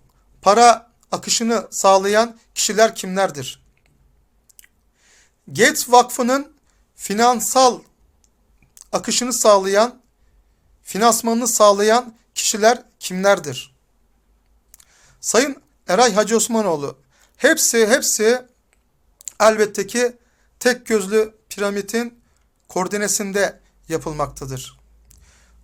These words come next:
Bu güç aynı zamanda her sene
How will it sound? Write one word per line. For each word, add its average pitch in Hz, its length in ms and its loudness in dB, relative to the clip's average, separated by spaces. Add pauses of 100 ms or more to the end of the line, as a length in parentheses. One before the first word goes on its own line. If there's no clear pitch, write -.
(100)
Bu 254 140 -4
güç 285 320 -4 (220)
aynı 269 280 4
zamanda 196 640 -2
her 233 240 2
sene 208 540 -4